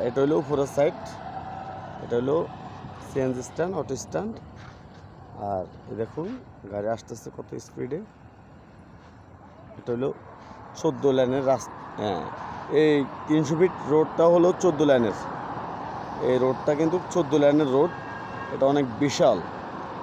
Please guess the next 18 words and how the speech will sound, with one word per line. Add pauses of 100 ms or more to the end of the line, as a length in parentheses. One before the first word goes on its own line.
(600)
তো (120)
নিচে (100)
আছে (440)
ফোর (120)
লেন, (100)
ফোর
লেন (100)
হলো (680)
এইট
লেন, (640)
উপরে
আছে, (840)
আহ, (680)
থ্রি (200)
থ্রি (720)
সিক্স। (800)
তো (420)
টোটাল